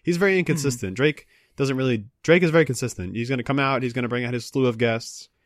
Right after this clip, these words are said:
Speaker 1: He's like, he's almost like Taylor Swift in, in that way, where it's just like, you're gonna go to the concert, the voice is good, you know, the songwriting is questionable, and, like, and, like, you know, it, it's gonna be pop, and it's gonna be kind of the same thing you expect. Kanye, you don't really know what to expect.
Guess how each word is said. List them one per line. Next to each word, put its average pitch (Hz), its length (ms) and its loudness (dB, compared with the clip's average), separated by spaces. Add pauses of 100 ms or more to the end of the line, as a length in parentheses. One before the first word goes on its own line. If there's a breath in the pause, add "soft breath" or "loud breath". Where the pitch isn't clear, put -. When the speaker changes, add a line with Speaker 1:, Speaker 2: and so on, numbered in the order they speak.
(220)
Speaker 1:
He's 214 180 2
like, 185 160 4
he's 196 200 0
almost 165 360 0
like 123 100 2
Taylor 127 220 2
Swift 110 340 -4
in, 104 140 -4
in 101 160 -8
that 95 180 -6
way, 92 240 -8
where 101 180 -6
it's 101 100 -10
just 113 120 -8
like, 104 160 -4
you're 120 80 -2
gonna 143 160 4
go 147 100 8
to 147 60 8
the 139 80 4
concert, 135 500 0
the 120 80 -8
voice 120 240 2
is 110 100 -2
good, 113 360 2 (400)
you 117 120 -6
know, 104 100 -2
the 101 80 -6
songwriting 131 720 2
is 110 240 -4
questionable, 110 800 -2
and, 104 160 -6
like, 98 200 -8
and, 107 140 -8
like, 98 200 -10 (120)
you 123 100 -6
know, 98 180 -4
it, 117 180 -2
it's 120 100 -4
gonna 139 160 0
be 127 100 2
pop, 110 380 2 (460 soft breath)
and 107 120 -4
it's 104 100 -8
gonna 120 140 -2
be 110 120 -4
kind 127 180 -2
of 117 80 -2
the 107 80 -2
same 113 220 -2
thing 117 160 -2
you 104 100 -2
expect. - 540 -4 (340)
Kanye, 151 480 0
you 123 80 2
don't 131 140 2
really 127 160 2
know 117 100 2
what 123 120 0
to 127 80 -4
expect. - 540 -6